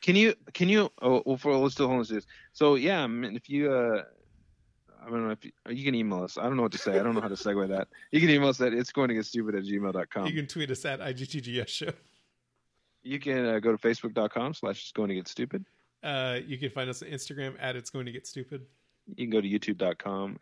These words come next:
Speaker 1: and search up It's Going to Get Stupid Podcast. Check out some of our old episodes.
Speaker 2: And you'll be able to listen to this episode on there as well. Um,
Speaker 1: Oh,
Speaker 2: and,
Speaker 1: snap.
Speaker 2: and then, li-, uh,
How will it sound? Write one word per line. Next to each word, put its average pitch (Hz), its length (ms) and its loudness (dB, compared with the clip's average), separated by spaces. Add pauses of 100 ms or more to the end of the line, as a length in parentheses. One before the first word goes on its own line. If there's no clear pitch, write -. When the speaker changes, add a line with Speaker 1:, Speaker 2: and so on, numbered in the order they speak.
Speaker 1:
and 92 440 -8
search - 320 -4
up 127 260 -2
It's 120 120 -12
Going 104 140 -4
to 92 60 -4
Get - 80 -8
Stupid - 240 -8
Podcast. - 540 -6
Check - 160 -8
out 113 80 -8
some 113 140 -6
of 113 120 -6
our 110 140 -2
old 98 200 -6
episodes. 113 720 -4
Speaker 2:
And 135 80 -4
you'll 135 140 0
be 131 80 2
able 127 100 -2
to 127 60 -4
listen 127 320 -2
to 131 80 -4
this 160 240 -4
episode 123 600 -4
on 117 140 -8
there 113 220 -6
as 123 100 -10
well. 113 340 -8 (360)
Um, 123 300 -4
Speaker 1:
Oh, 135 100 4
Speaker 2:
and, 220 100 2
Speaker 1:
snap. 175 520 -2 (100)
Speaker 2:
and 139 160 0
then, 131 180 -2
li-, 127 120 -2 (160)
uh, 131 440 -2